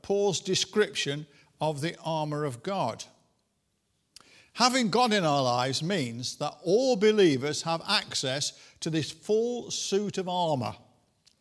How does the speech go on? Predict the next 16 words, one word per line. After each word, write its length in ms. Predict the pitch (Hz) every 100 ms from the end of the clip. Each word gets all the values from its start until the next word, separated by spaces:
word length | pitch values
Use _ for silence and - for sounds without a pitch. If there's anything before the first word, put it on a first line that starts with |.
| _ _ _ -
which 180 | 175 180
is 120 | 185
specifically 840 | - 185 - - 277 - - 240 233
designed 760 | 226 220 226 147 127 175 214 - - _ -
for 220 | 170 -
engaging 960 | 156 160 117 202 226 202 127 139 147 185
in 240 | 156 156
the 80 | 151
spiritual 720 | - - 202 220 196 - 196
warfare 800 | 175 180 170 139 135 123 139 165 - - _ 147
in 200 | 147 143
which 300 | 185 - 165
we 140 | 160
are 240 | 156 156 -
all 580 | 151 156 151 156 - -
involved. 800 | 151 143 156 160 127 113 -